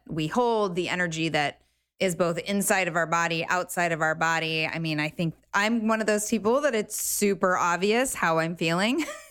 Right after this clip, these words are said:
<laughs> without me directly saying, "This is how I'm feeling." Just ask my family and they will confirm that. And so it's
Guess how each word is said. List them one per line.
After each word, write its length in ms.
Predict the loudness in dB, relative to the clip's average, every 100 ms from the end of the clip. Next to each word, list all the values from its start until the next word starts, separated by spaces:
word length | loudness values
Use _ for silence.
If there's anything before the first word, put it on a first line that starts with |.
| -6
<laughs> 400 | -2 -4 -6 -2
without 420 | -2 2 2 0 0
me 220 | -2 0
directly 720 | 2 2 2 0 2 2 2
saying, 580 | 0 0 2 0 -2 -6 _
"This 200 | -8 -6
is 100 | -2
how 180 | 0 2
I'm 160 | 0
feeling." 640 | 0 0 2 2 2 0 -2
Just 220 | -4 -4
ask 300 | -4 -4 -2
my 120 | -2
family 440 | 0 0 0 0 0
and 100 | 0
they 100 | 0
will 160 | -2
confirm 440 | -2 -2 0 0 0
that. 240 | 0 0 -4 -16 -20 _ _ _
And 220 | -2 0 0
so 360 | 2 2 4
it's 340 | 2 -2 -4